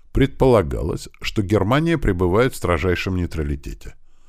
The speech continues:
то есть её границы не может переходить никто. Легенда игры гласила, что со дня Икс, начала учений, любая сторона может объявить войну, начиная со дня Икс плюс пять.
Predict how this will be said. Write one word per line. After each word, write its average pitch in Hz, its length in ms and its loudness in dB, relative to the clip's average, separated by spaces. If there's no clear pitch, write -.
то 98 100 0
есть 90 200 2
её 110 440 2
границы 113 480 0
не 98 120 0
может 95 320 -2
переходить 73 580 -4
никто. - 340 -12
Легенда 123 520 2
игры 165 260 6
гласила, 82 640 2
что - 180 -2
со 104 180 2
дня 98 200 -2
Икс, - 420 -8
начала 71 460 -4
учений, - 500 -8
любая 123 440 6
сторона 123 420 4
может 123 320 2
объявить 107 400 2
войну, 82 400 2
начиная 95 480 -2
со 87 200 -2
дня 85 180 -4
Икс - 300 -10
плюс 82 220 -8
пять. - 340 -14